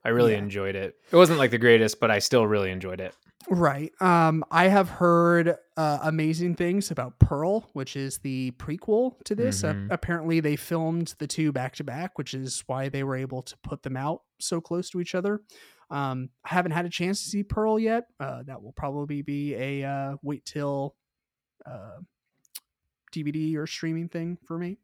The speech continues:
Speaker 2: But, uh, X, I really enjoyed. I totally didn't realize that, uh, Kid Cudi was the,
Speaker 1: Yeah.
Speaker 2: uh, the black actor in that. That was kinda cool. But there's really no reason for me to know that information, 'cause although I've heard good things about his music,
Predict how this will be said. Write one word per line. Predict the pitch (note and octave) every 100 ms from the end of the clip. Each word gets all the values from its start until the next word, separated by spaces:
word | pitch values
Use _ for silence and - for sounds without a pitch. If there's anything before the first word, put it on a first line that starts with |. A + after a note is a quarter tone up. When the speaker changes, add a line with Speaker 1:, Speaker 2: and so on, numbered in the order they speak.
| -
Speaker 2:
But, | G#2 - - - - - -
uh, | D#3 C#3+ D3 - -
X, | F3+ G#3 - -
I | D3 D3
really | C#3+ D#3 D#3+
enjoyed. | D#3 D3+ D#3+ F#3 G#3 G3
I | C#3 D3+ D#3 D#3+ D#3+ -
totally | - G3+ A#3+ A3
didn't | G#3 G3+
realize | F3+ F#3 G3 F#3+ G#3 A#3 -
that, | C#3+ C#3+ C#3 -
uh, | D3+ C#3 E3
Kid | - E3+ D#3+
Cudi | - D#3+ G#3+ A#3+ _
was | D3 C#3+ C#3+ C#3 - -
the, |
Speaker 1:
Yeah. | C#3+ C#3 C3+ C#3
Speaker 2:
uh, | C#3+ C#3 C#3+
the | E3
black | C3+ C3+ D3+
actor | D3 E3 - A3+ A#3+
in | G3+ G#3
that. | G#3+ B3 F#3+
That | D3
was | C#3+
kinda | - D#3+
cool. | - F3 G3 G3+ - - _
But | C#3+ C3+ - _ _ -
there's | C#4 C4
really | C#4 B3
no | G#3+
reason | G3 G#3 G3
for | F3 D#3+
me | C#3+ E3
to | -
know | C3 C3
that | D#3 F3
information, | G3+ G3 F#3+ G#3+ - A3+ A#3
'cause | - D#3 C#3+ C#3 C#3 - -
although | F3 F3 E3+ D#3
I've | D3+
heard | - F#3 F3+ E3+
good | F3+ D#3+
things | G#3 G3+
about | E3 D3+
his | D3+ D#3+
music, | A3 A#3+ B3+ B3